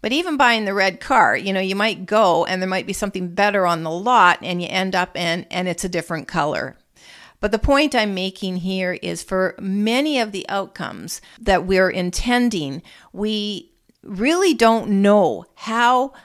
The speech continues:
when, um, or what they're really going to be when they're finally delivered to us. And yes, you do have to believe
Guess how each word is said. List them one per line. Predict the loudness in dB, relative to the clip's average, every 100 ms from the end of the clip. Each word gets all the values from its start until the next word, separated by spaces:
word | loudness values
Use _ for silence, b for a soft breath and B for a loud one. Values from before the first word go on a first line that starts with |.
| B B _
when, | -8 0 2 2 2 -2 -6 b b _ _ _ -2
um, | 0 0
or | 0 0
what | 0 0 4 4 0 -12
they're | -4 0 0
really | -2 -4 -2 -4 -6 -8 -12 b b -6
going | -2 0 0
to | -2 -6
be | -6 -4 -2 -4 -6 b -6
when | -4 -2
they're | -4
finally | -2 -2 -2 -4 -6 -6 -4
delivered | -4 -2 -4 -4 -6 -10 -6
to | -4 -4
us. | -6 -8 -10 -12 -16 b b b
And | -4 0
yes, | 0 -2 -4
you | -6
do | -4 -2
have | 0 -2 0
to | -2
believe | 0 0 0 -2 -4